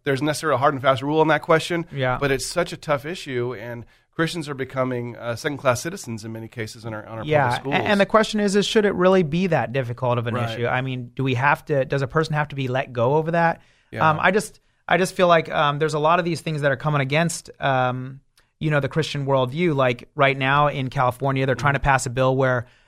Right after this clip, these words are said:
Speaker 2: a, uh, an adult who has, has same-sex at-, attractions but
Speaker 1: Mm-hmm.
Speaker 2: doesn't want them, they're trying
Speaker 1: Right.
Speaker 2: to say, "Hey, you, you can't even go to a therapist to get help, even if you
Speaker 1: Right.
Speaker 2: want to get help."
Speaker 1: Yeah.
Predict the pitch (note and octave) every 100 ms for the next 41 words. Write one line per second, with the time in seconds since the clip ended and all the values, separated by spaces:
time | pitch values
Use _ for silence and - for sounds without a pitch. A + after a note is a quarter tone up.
0 | _ - C#3 C3 C3 C3 C3+ - C3 A#2+
1 | A#2 A#2 - _ _ _ D3+ D3 C3 D3+
2 | F#3+ D#3+ - - _ _ - D#3 D3 D3
3 | D3+ C3 E3 F3 E3+ E3+ - C#3+ - C#3
4 | - D#3+ F3 - C#3 A#2 C3 D3+ D3+ C#3
5 | B2+ F#3+ - C#3+ C#3+ - _ _ D3+ C#3+
6 | D#3+ D#3+ - D3+ C#3+ F3 D3+ D3+ D#3 -
7 | E3 D#3 - F#3 F#3 E3 D#3+ D3 C3+ E3
8 | E3+ E3+ C3+ - C3+ D3+ C#3 B2+ - D3+
9 | D3 G#2+ C3 A#2 C3+ - B2+ A2 G#2 G#2+
10 | G2+